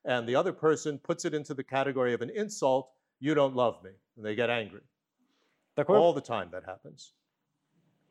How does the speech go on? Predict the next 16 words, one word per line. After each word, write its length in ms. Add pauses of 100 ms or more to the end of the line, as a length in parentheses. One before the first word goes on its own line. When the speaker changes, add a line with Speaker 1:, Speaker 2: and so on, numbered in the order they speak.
(500)
Speaker 1:
All 360
that 220
I 60
said 340
were 120
words. 480
Objectively, 680
that's 240
all 260
it 100
was, 340
was 180
the 60
sound 420
of 100
words. 520